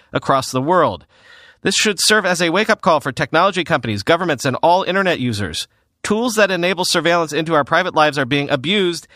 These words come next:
and the proliferation of this technology into the hands of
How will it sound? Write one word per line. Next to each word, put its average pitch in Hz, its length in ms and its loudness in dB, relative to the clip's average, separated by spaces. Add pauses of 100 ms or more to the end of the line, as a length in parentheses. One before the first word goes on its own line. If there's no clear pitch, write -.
(220)
and 123 180 0
the 127 60 -2
proliferation 170 960 0
of 165 220 4
this 170 180 -4
technology 160 500 0
into 170 180 -2
the 151 120 0
hands 160 240 -2
of 139 100 -6